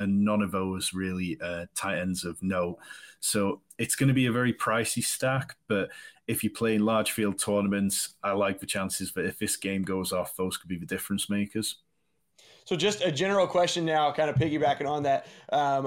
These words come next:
Speaker 2: when you do a lineup like that, where you've got a lot of money tied up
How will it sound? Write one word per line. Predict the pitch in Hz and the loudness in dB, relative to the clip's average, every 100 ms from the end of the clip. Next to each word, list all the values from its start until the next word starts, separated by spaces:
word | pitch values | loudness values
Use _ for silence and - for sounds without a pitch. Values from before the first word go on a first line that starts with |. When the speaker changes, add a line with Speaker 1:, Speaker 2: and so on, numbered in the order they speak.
| - | -2
Speaker 2:
when | 135 170 190 | -2 0 2
you | 220 220 | 2 2
do | 185 214 214 | 2 2 4
a | 165 | 4
lineup | 156 151 143 | 4 2 0
like | 139 | 0
that, | 143 127 | 2 0
where | 131 | 0
you've | 139 123 | -2 0
got | 143 139 | 2 2
a | 135 | 4
lot | 135 139 | 4 2
of | |
money | 135 131 131 | 2 -2 -2
tied | 131 127 | 2 2
up | 104 | 2